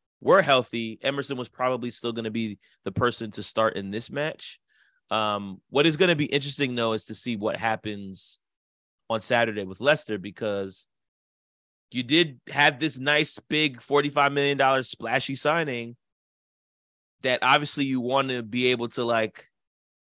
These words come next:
roll out your shiny new toy. But at the same time, it,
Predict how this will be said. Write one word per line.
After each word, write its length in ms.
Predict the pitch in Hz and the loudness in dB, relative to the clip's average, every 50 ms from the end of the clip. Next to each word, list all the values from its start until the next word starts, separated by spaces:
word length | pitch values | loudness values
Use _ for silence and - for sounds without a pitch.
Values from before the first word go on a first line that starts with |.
| _ _ | _ _
roll 280 | - 95 110 127 131 131 | -8 -4 -2 0 0 2
out 200 | 131 131 123 - | 0 0 0 -2
your 80 | 127 117 | -4 -2
shiny 340 | - 139 123 123 123 120 | 0 0 0 0 0 -2
new 140 | 117 113 110 | -4 -6 -8
toy. 500 | 107 - 160 151 143 123 110 107 107 107 - _ _ _ _ _ _ _ _ _ _ _ _ | -4 -2 0 2 4 4 4 2 0 -2 -8 _ _ _ _ _ _ _ _ _ _ _ _
But 180 | 123 135 131 - | 4 6 6 6
at 100 | 135 123 | 4 2
the 60 | 127 | 2
same 260 | - - 156 156 143 | 2 4 4 4 2
time, 340 | - - 143 139 139 135 131 | 0 0 2 2 2 2 0
it, 120 | 123 - | -2 -4